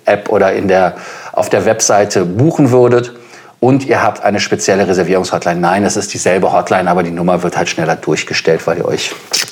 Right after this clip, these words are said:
vorfuschen könnt. Der Platin gibt natürlich wesentlich mehr Vorteile. Zusätzlich zu den Goldvorteilen gibt es da halt fünfzig Prozent mehr Punkte bei den qualifizierten Ausgaben.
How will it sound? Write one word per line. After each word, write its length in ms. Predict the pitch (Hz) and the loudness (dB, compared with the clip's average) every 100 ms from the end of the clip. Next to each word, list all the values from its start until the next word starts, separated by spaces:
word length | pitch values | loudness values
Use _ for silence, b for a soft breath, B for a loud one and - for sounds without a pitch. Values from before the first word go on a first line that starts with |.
| - - - - | -14 -18 -12 -8
vorfuschen 600 | - 71 - - - - | -2 -2 0 -4 -6 -10
könnt. 160 | - - - B B B B 123 | -12 -14 -18 B B B B 0
Der 80 | |
Platin 400 | 110 143 170 156 | 2 2 4 4
gibt 160 | 131 123 | 2 2
natürlich 360 | 104 110 95 113 | 0 2 2 4
wesentlich 440 | 120 107 87 - | 4 4 -2 0
mehr 160 | 165 170 | 2 2
Vorteile. 580 | 151 143 127 127 123 | 0 0 2 2 0
Zusätzlich 580 | 127 180 160 127 127 123 | 0 2 4 2 0 -2
zu 120 | - | 0
den 180 | 104 95 | 2 2
Goldvorteilen 800 | 95 127 131 117 110 104 104 107 101 _ _ _ - - - | 2 2 0 -2 -2 0 0 0 -6 _ _ _ -20 -14 -4
gibt 200 | 127 120 | -2 0
es 100 | - | 0
da 180 | 110 107 | 0 0
halt 140 | - | -2
fünfzig 640 | - 151 175 - 156 - | 0 0 0 0 -4 -4
Prozent 560 | - 143 - 131 127 - | -4 -2 0 0 0 0
mehr 180 | 117 110 | 2 2
Punkte 580 | 113 120 117 117 110 B B B - | 0 -2 2 2 2 B B B 0
bei 140 | 107 | 2
den 120 | 107 | 2
qualifizierten 540 | 117 107 - 117 104 - | 0 -2 -2 -2 0 0
Ausgaben. 720 | 101 104 - 101 101 101 | 2 2 0 0 0 -2